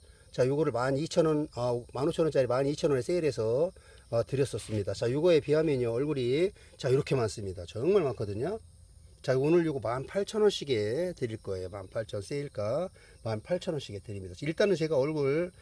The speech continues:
최대한 많은 걸로 먼저 드리도록 할게요. 요런, 요런 아이들요. 자, 호리즌 만 팔천 원씩에 드립니다.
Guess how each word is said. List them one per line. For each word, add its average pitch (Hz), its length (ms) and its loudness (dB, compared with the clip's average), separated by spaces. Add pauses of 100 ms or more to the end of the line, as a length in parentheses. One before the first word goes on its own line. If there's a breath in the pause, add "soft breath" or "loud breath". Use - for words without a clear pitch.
(200 loud breath)
최대한 214 340 -4
많은 147 260 4
걸로 147 200 2
먼저 123 220 0
드리도록 113 400 -6
할게요. 95 320 -6
요런, 95 320 -8
요런 107 200 -6
아이들요. 95 440 -6 (540 soft breath)
자, 104 120 -4
호리즌 165 380 0
만 107 160 -8
팔천 185 360 -4
원씩에 151 600 -2
드립니다. 101 680 -6